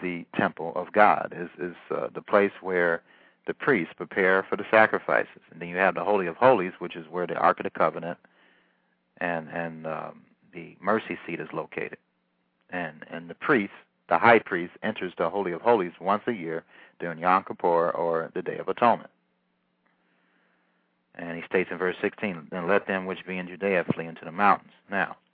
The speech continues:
a parallel scripture to this is, um, Mark chapter thirteen. Mark thirteen, verse fourteen.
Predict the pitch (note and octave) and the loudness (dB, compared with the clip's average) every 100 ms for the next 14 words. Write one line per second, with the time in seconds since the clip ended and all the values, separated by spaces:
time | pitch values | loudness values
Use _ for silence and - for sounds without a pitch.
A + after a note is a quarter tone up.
0 | _ _ _ _ _ _ _ _ _ _ | _ _ _ _ _ _ _ _ _ _
1 | - F2+ - G#2 G#2+ F2+ - - E2 - | -10 -8 4 6 6 4 -2 -6 -6 -4
2 | A#2+ F2 D#2 F#2+ _ _ _ _ _ _ | -2 -2 -2 -6 _ _ _ _ _ _
3 | _ _ _ _ _ - E2+ E2+ E2 E2+ | _ _ _ _ _ -8 -6 -6 -6 0
4 | D#2+ D2 - - _ _ _ _ _ _ | 2 2 -2 -12 _ _ _ _ _ _
5 | _ _ _ _ _ _ _ _ _ _ | _ _ _ _ _ _ _ _ _ _
6 | _ _ _ _ _ G2 G#2 G2+ - - | _ _ _ _ _ 4 8 8 4 0
7 | F#2+ - G2 F#2+ F#2 - G2 - _ _ | 2 2 -2 -2 -2 -2 -4 -6 _ _
8 | _ _ _ _ _ _ _ _ _ _ | _ _ _ _ _ _ _ _ _ _
9 | _ _ _ _ _ _ _ _ _ _ | _ _ _ _ _ _ _ _ _ _
10 | _ _ _ _ _ _ _ _ _ _ | _ _ _ _ _ _ _ _ _ _
11 | - F#2+ - F#2 - G2+ E2+ F2+ - G2 | -2 -2 0 -4 -4 -6 -4 -6 -6 -6
12 | E2+ - - | -6 -6 -16